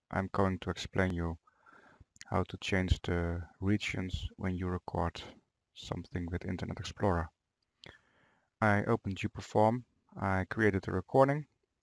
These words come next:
and this is one of my screens. And as you can see, um, the top bar of Internet Explorer is displayed with the tabs. There is also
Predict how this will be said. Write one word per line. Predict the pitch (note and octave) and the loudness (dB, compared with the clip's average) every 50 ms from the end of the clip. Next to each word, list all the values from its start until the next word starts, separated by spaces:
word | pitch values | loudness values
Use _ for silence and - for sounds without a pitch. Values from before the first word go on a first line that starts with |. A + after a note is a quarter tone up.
| - - | -12 -6
and | - F#2+ F#2 F2+ F2+ F2+ | -4 -2 -2 -2 0 -2
this | F#2 F#2 | -2 -2
is | F#2+ F#2 F#2 | -4 -2 0
one | G2 G2+ G2 | 0 0 0
of | F#2+ - | 0 -2
my | - F#2 | -4 -4
screens. | F2 - - - A#2+ B2 C3+ D3+ - - - - - _ _ _ _ _ _ _ _ _ _ - | -4 -4 -4 0 0 0 2 6 10 12 12 12 12 _ _ _ _ _ _ _ _ _ _ -6
And | - G#2 | 0 0
as | G2 F#2 - - | 2 2 2 0
you | - | 0
can | - - F#2+ F#2 F2+ | 0 0 0 0 8
see, | - - - - - A#2+ A#2 A#2 A#2 A2+ - _ _ _ _ _ _ _ _ _ _ _ - | 12 12 12 12 12 12 10 6 4 2 0 _ _ _ _ _ _ _ _ _ _ _ 0
um, | - G2 G2 F#2+ F#2 F#2+ F#2 F#2 F2+ F#2 F2+ - _ _ _ _ _ _ _ _ _ _ - | 2 2 4 2 2 2 0 -2 -2 -4 -10 -14 _ _ _ _ _ _ _ _ _ _ -12
the | A2+ - - | -10 -2 2
top | C3 C3 A2 | 2 2 6
bar | G2+ G2+ G2 F#2+ F#2+ F2+ - - - - | 8 10 10 10 10 8 4 -2 -10 -10
of | A2+ - - | -8 -4 -4
Internet | G#2 G2 - - G2 F#2+ | -4 -4 -4 -2 -2 -2
Explorer | - - - - B2 A2+ A2+ A#2 A#2 A#2 A2+ - - - | -2 -4 -6 2 4 6 6 6 6 4 2 -4 -12 -2
is | - A2+ - | 10 10 10
displayed | - A2 G2+ - - G#2+ A2 A2+ C3 - - - - _ _ _ _ _ - | 10 10 -4 -2 4 6 6 6 6 4 0 -10 -18 _ _ _ _ _ -8
with | - F#2+ | -4 -2
the | G2 F#2 | -2 -2
tabs. | - - G2+ B2 - - - - - - _ _ _ _ _ _ _ _ _ - - - - _ _ _ _ _ _ - | 2 4 4 4 4 2 -8 -12 -16 -20 _ _ _ _ _ _ _ _ _ -20 -18 -18 -20 _ _ _ _ _ _ -4
There | - G2+ G2+ | 0 6 12
is | F#2+ - | 12 12
also | - G2+ G#2 G2+ G2 - - G2+ G2 F#2+ F#2 F2+ E2+ - | 12 12 4 2 2 2 4 4 6 6 4 4 0 -6